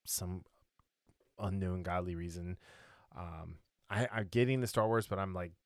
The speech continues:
fifteen issues behind. The only one I'm current on with Star Wars really is Darth Vader, uh, <laughs> so, which is one of the better ones. But yeah, it, it, it's just one of those things where, um,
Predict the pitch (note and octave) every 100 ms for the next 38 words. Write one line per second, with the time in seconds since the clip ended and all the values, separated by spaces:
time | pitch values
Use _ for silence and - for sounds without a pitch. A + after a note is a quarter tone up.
0 | _ _ _ _ - A2+ - A2+ G2+ F#2+
1 | G#2 F2 F#2 F2 E2+ E2 E2 E2+ - A2+
2 | B2+ F#3 F3 G#2+ F#2 - G2 G2 F2 F2
3 | - E2+ E2+ E2+ E2+ E2 F2 E2+ - E2
4 | - F2 F2 - - - - - - G#2
5 | F#2 G#2 A2 G#2+ - - - - A2 -
6 | B2 A#2+ B2 B2+ A#2+ D#3 F#3+ F#3 F#3 F#2
7 | F2+ F2 - - - - - - - _
8 | - F3 G3+ B2+ B2+ C#3+ C3+ D3+ C#3 C#3
9 | - - C#3+ C3 A2+ G#2 A2+ G#2+ F#2+ F2+
10 | F2+ F2 E2+ - _ - _ - F#2 E2
11 | D#2+ D#2+